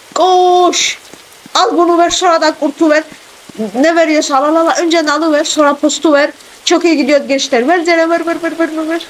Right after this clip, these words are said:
Al oradan neyin eksikse, baltan mı, cartın mı, curtun mu. Şimdi şunu ver. Hemen burada. Bak, aha bu.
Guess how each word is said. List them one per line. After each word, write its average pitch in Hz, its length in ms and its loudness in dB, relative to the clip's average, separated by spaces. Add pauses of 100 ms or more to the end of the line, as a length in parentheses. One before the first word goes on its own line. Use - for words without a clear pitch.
(800)
Al 381 160 0
oradan 302 400 0
neyin 302 200 2
eksikse, 269 500 -2
baltan 247 320 -2
mı, 240 160 -4
cartın 226 360 -2
mı, 240 100 0
curtun 247 320 -2
mu. 262 180 -2 (240)
Şimdi 320 260 0
şunu 320 320 0
ver. 285 180 2 (280)
Hemen 277 340 0
burada. 262 420 0 (200)
Bak, 202 160 0 (240)
aha 208 180 0
bu. 185 120 -2